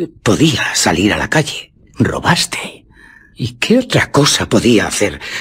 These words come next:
Speaker 1: Seguro que lo comprendes, Kemp.
Speaker 2: ¿Y saliste?
Speaker 1: No sin antes dudar. ¿Cuál era mi aspecto? ¿Podría pasar desapercibido?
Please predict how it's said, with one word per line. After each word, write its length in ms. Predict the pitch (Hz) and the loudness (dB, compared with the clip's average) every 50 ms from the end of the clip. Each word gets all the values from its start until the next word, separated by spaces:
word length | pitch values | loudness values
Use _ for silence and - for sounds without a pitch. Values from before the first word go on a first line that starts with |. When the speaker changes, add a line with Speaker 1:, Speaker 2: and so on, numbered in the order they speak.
| - _ _ - | -12 _ _ -4
Speaker 1:
Seguro 420 | - - - - - 190 226 208 | -2 0 0 2 4 4 2 2
que 120 | - - 98 | 2 0 -2
lo 80 | 78 | -2
comprendes, 680 | - - 143 - - - 185 214 214 - 107 104 - - | -2 -4 -4 -4 0 2 4 4 4 4 2 0 -2 -2
Kemp. 360 | - 110 90 76 73 - - _ _ _ _ - | -2 -2 -2 -4 -6 -12 -16 _ _ _ _ 2
Speaker 2:
¿Y 120 | 151 127 | 2 2
saliste? 600 | - 104 80 - 165 196 - - - - - - - - - - - - - - - - - - - - - - - - _ - _ - - | 4 2 2 2 0 -2 -2 -6 -8 -10 -10 -14 -12 -8 -8 -8 -8 -12 -16 -14 -10 -10 -8 -8 -10 -14 -18 -20 -20 -20 _ -18 _ 0 2
Speaker 1:
No 240 | 104 95 113 127 120 | 4 6 6 4 4
sin 260 | - - 139 120 107 | 4 2 2 2 2
antes 400 | 113 139 117 - - - - - | 2 2 2 2 -2 -6 -6 -4
dudar. 520 | - 82 76 - - - - - - _ _ _ _ _ _ _ _ _ _ _ _ _ _ _ _ _ _ _ _ _ _ _ _ _ _ | -4 -4 -4 -4 -6 -8 -10 -14 -20 _ _ _ _ _ _ _ _ _ _ _ _ _ _ _ _ _ _ _ _ _ _ _ _ _ _
¿Cuál 220 | - - 147 147 135 | 0 2 4 4 4
era 240 | 110 - - - - | 2 2 0 -2 -4
mi 220 | 73 73 69 67 | -2 -2 -2 -2
aspecto? 680 | - - - - - - - - - - - - _ _ - _ _ _ _ - - _ _ _ _ _ _ - _ _ _ _ _ - | -2 -2 -2 -2 -2 -4 -2 -8 -8 -8 -8 -16 _ _ -20 _ _ _ _ -20 -20 _ _ _ _ _ _ -20 _ _ _ _ _ 0
¿Podría 360 | - - 98 113 113 110 107 | 0 2 4 4 4 4 2
pasar 380 | - 117 - - 123 123 113 | 2 0 2 2 0 0 0
desapercibido? 880 | 104 123 - - 120 - 127 113 - - 127 123 139 - 151 117 - | 0 -2 0 0 0 0 0 0 0 0 -2 0 0 -2 -4 -4 -6